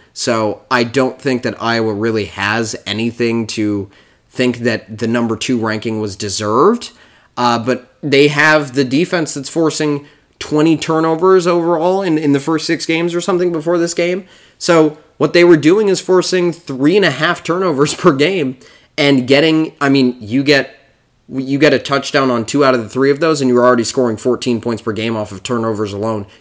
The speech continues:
You need one other drive to get to twenty-one, and if your defense is forcing si-, three and a half turnovers per game, they're probably not allowing teams to, to score more than twenty. And that was kind of their model of winning games. They beat Penn State twenty-three to twenty.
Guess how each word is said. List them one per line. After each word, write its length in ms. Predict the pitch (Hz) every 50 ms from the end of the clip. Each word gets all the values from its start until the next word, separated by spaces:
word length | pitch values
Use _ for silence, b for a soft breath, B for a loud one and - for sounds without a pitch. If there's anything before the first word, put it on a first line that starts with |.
| b
You 100 | 120 131
need 160 | 139 139 127
one 300 | 117 110 107 120 127 131
other 180 | 131 127 123 123
drive 320 | 107 113 123 120 120 107
to 80 | - 107
get 140 | 107 117 -
to 80 | 110
twenty-one, 500 | 101 - - 127 120 117 113 117 127 139
and 80 | 131 120
if 100 | 117 107
your 120 | - 113
defense 340 | 113 139 143 - 143 127 113
is 80 | 113 104
forcing 420 | - 131 123 117 - 123 117 107
si-, 180 | 101 - - 123
three 300 | - - - - 143 123
and 80 | 117
a 40 | 113
half 120 | 110 110 -
turnovers 400 | - 143 147 160 165 175 170 170
per 100 | - 170
game, 260 | 180 190 190 190 190 B B B
they're 80 | - 240
probably 420 | 254 - - 208 190 165 151 151
not 160 | 139 135 131 127
allowing 400 | 117 127 135 139 131 120 113 107
teams 320 | - 160 156 151 131 -
to, 200 | - 120 107 98 - _
to 120 | - - 117
score 200 | - - 139 123
more 200 | 113 117 113 110
than 100 | 101 104
twenty. 380 | - - 175 160 123 95 87 B B B B B
And 100 | - 120
that 140 | 143 160 180
was 100 | 175 -
kind 160 | - 156 143
of 60 | 135
their 80 | 135 127
model 300 | 127 131 131 131 127 120
of 100 | 117 120
winning 180 | 123 117 117 107
games. 260 | 98 101 110 113 110
They 80 | 120
beat 200 | 117 127 135 127
Penn 160 | - 139 131 123
State 260 | - - 127 120 -
twenty-three 380 | - 127 127 120 110 120 120
to 60 | 101 95
twenty. 360 | - 170 190 180 123 -